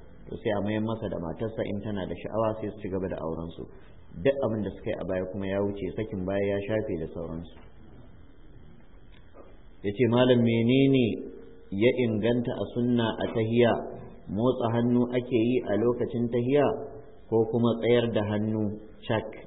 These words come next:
Sannan kuma menene fa'idar yin hakan?" Motsa hannu ake yi.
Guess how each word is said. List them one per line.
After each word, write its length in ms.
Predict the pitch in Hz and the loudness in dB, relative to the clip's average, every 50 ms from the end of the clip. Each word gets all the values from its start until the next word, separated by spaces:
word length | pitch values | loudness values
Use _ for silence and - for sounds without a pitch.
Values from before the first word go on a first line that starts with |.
| - - - - - - - - - - - - | -18 -18 -20 -20 -20 -20 -20 -20 -20 -20 -20 -20
Sannan 420 | - - 104 101 101 104 113 117 117 | -8 -4 -2 0 0 0 0 0 -2
kuma 200 | 117 120 120 120 | -2 0 0 2
menene 640 | 117 117 107 104 104 107 117 117 120 117 113 107 101 | 2 2 2 2 2 2 2 2 2 2 2 2 0
fa'idar 540 | - - 110 107 110 - 117 120 107 107 98 | 0 0 0 0 0 0 0 0 0 0 2
yin 180 | 98 98 95 92 | 0 0 -2 -4
hakan?" 320 | 92 92 85 - - - - - - - - - - - - - | -6 -8 -10 -10 -12 -14 -14 -16 -18 -20 -20 -20 -20 -20 -14 -6
Motsa 400 | - 90 107 120 123 120 - 104 | -2 2 4 4 4 4 2 0
hannu 280 | 98 104 101 101 104 101 | -2 -2 0 0 0 0
ake 320 | 87 76 101 98 - 92 87 | -2 -2 -4 -4 -4 -6 -6
yi. 220 | 82 78 - - | -6 -6 -8 -10